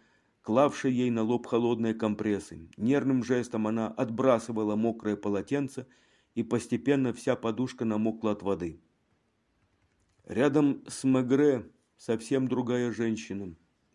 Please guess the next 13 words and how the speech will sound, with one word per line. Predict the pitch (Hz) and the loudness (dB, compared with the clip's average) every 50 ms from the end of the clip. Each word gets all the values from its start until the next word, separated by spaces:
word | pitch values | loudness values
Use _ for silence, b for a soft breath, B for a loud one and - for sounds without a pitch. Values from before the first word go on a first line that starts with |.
| _ - | _ -14
Жозефина | 101 95 117 113 95 113 113 110 131 139 135 131 127 | -8 -4 -4 -2 -2 -2 -2 0 0 0 0 0 0
Бассолей. | 117 113 120 - - 123 113 104 104 95 90 82 78 b b b b b b b b b b _ | -2 -4 -4 -2 -2 -2 -2 -2 -2 -4 -6 -6 -10 b b b b b b b b b b _
Вздохнув, | 107 - 110 110 127 139 131 - 147 160 165 160 - | -10 -8 0 2 2 2 2 2 2 2 2 0 -2
она | - 123 127 131 127 | -2 0 0 0 0
опять | 127 131 135 135 135 135 | 0 0 0 0 0 -2
села | - - - 127 127 123 120 | -4 -4 -2 0 2 2 0
на | 117 113 110 | 0 -2 -2
свое | 113 113 110 107 110 107 | -2 0 0 2 2 2
место. | 104 104 101 95 82 - - 69 - - _ _ _ _ _ _ _ _ _ _ _ _ _ _ _ _ _ _ _ _ | 0 0 -2 -2 -4 -8 -12 -14 -16 -18 _ _ _ _ _ _ _ _ _ _ _ _ _ _ _ _ _ _ _ _
И | - 90 | -18 -18
кто | - - - - 131 139 | -18 -14 -2 2 2 2
бы | 135 135 139 139 | 2 0 -4 -6
мог | 135 113 113 123 117 - - - _ | -4 -4 -4 -6 -8 -10 -16 -20 _